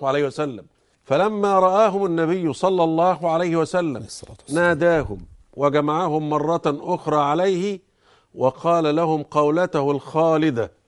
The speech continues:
Speaker 1: التي يعيها كل عاقل.
Speaker 2: نعم.
Speaker 1: قال لهم: "إن تفرقكم هذا من الشيطان".
Speaker 2: لا إله إلا الله.
Speaker 1: يبقى النبي حصر تفرق الأمة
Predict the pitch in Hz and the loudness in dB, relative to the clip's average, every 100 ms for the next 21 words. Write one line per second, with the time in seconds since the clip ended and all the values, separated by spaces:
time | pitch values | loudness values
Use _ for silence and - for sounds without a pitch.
0 | 117 123 143 160 147 147 175 170 196 185 | -6 -2 0 0 0 2 2 4 2 2
1 | 202 202 - _ _ _ _ _ _ 170 | 0 -2 -8 _ _ _ _ _ _ 0
2 | 185 170 165 165 190 170 - 110 82 - | 2 2 2 2 4 2 -2 -10 -10 -18
3 | _ _ _ 117 95 - - 165 165 156 | _ _ _ -12 -12 -14 -8 0 0 2
4 | 147 156 147 131 123 - _ _ _ _ | 0 0 0 -2 -8 -14 _ _ _ _
5 | _ _ 131 139 143 139 147 - 147 143 | _ _ -6 -4 -4 -4 -6 -2 -2 0
6 | 185 180 147 - 143 131 147 160 143 139 | -4 -2 -4 -2 -4 -4 -4 -4 0 0
7 | 127 123 107 - 117 107 - 98 - _ | 0 -4 -6 -4 -4 -4 -6 -12 -12 _
8 | _ _ _ 113 107 - - - - - | _ _ _ -16 -16 -18 -20 -20 -20 -20
9 | _ 107 131 143 147 151 147 151 156 156 | _ 0 2 2 2 2 2 0 2 2
10 | 226 190 151 - 208 - 175 156 160 - | 2 0 -2 -2 -4 -2 -2 -2 -2 0
11 | 196 185 175 156 147 170 175 185 | 0 0 0 -2 0 -2 0 -4